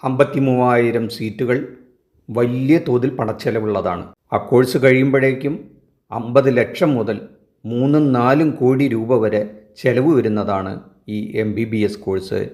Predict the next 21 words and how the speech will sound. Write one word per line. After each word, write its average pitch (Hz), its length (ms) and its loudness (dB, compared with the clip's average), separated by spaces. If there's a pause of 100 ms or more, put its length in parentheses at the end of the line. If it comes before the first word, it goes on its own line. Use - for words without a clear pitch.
(140)
നീറ്റ് 113 360 -4
വഴി 92 240 -2 (280)
പരീക്ഷ 104 360 -4
എഴുതി 95 240 0
കിട്ടുന്ന 95 300 -10
കുട്ടികൾക്ക്. 98 460 -8 (320)
അതുകൊണ്ട് 101 380 -2
തന്നെ 95 280 -4 (320)
അത് 90 200 -4 (320)
വളരെ 98 380 0 (440)
ഒരു 135 140 2
വിഭാഗത്തിന് 127 680 2
മാത്രം, 90 300 -6 (460)
പണക്കാരായ 123 640 2
വിഭാഗത്തിന് 120 600 0
മാത്രം 113 500 -2
സാധ്യമായിട്ടുള്ളതാണ്. 95 880 -4 (360)
വളരെ 104 260 2
സാധുക്കളായ 104 840 0 (140)
സാധാരണ 110 500 0
ജനവിഭാഗങ്ങൾക്ക് 101 1080 -4